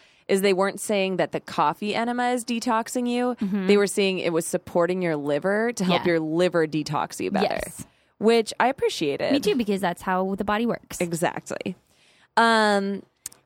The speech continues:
Speaker 2: And grammar and verbiage matter in whenever <laughs> you're talking about how things do it to make us happy.
Speaker 1: <laughs> Mainly Amanda.
Speaker 2: Mainly me.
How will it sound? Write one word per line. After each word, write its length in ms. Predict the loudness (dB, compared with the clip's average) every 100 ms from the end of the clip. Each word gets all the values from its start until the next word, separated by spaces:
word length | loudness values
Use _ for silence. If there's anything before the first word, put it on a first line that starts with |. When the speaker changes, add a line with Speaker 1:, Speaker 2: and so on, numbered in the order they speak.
| -6
Speaker 2:
And 160 | -4 0
grammar 340 | 0 0 0
and 160 | 2 2
verbiage 400 | 2 2 0 0
matter 480 | 0 2 0 0 0
in 220 | 0 -2
whenever 340 | 0 0 0
<laughs> 100 | 2
you're 100 | 0
talking 440 | 0 -2 -2 -4 -2
about 220 | -2 -2
how 200 | -2 -2
things 320 | -2 -2 0
do 160 | 0 0
it 160 | 0 -4
to 80 |
make 340 | -4 -2 -4 -6 -12 -14 _ _ _ _ _ _ _ _
us 260 | -6 -6 -8
happy. 520 | -8 -8 -8 -10 -6 0 0
Speaker 1:
<laughs> 200 | -2 -10
Mainly 340 | -2 -2 0 -2
Amanda. 340 | -4 -4 0 0
Speaker 2:
Mainly 380 | 0 0 -2
me. 280 | -2 -4 -6